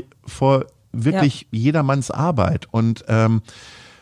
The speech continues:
Speaker 1: wenn du dann an deiner Einstellung noch arbeitest, dann hast du keine Scheißarbeit. Egal, ob du auf dem Müllwagen mitfährst und es riecht oder auf dem Fischmarkt in Seattle bist, wo es auch riecht. Ähm, irgendwie findet man in jeder Situation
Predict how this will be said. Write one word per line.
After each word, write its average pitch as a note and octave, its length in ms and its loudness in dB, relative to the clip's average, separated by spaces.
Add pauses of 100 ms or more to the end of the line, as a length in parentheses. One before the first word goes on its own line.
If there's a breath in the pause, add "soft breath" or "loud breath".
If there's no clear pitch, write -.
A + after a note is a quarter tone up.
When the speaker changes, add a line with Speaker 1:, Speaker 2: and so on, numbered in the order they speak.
(380 loud breath)
Speaker 1:
wenn B2+ 200 2
du C#3 80 4
dann C#3 260 0
an D#3+ 100 0
deiner C3+ 240 2
Einstellung D3 400 0
noch G#2+ 120 2
arbeitest, G2 440 0
dann A2 200 0
hast F#3+ 180 -4
du E3+ 80 -2
keine F#2+ 300 -2
Scheißarbeit. F2 640 -4
Egal, A2+ 380 0
ob C#3 240 -4
du D3 300 0 (280 loud breath)
auf A#2 160 -4
dem A2+ 120 0
Müllwagen D#3 440 2
mitfährst D#3+ 540 -2
und B2 100 -4
es A2+ 220 0
riecht D#3 260 0
oder A#2+ 220 -2
auf B2+ 100 -2
dem C3+ 100 -2
Fischmarkt A#2+ 560 -2
in A#2+ 120 0
Seattle C3 420 2
bist, B2 320 -2
wo B2 80 -2
es B2 100 -2
auch D#3+ 320 0
riecht. C3 380 -2 (460 loud breath)
Ähm, A#2+ 440 2 (920)
irgendwie F3+ 360 2
findet F#3 400 -2
man D#3+ 140 -2
in C#3 160 0
jeder F3+ 380 -2
Situation C#3 840 -2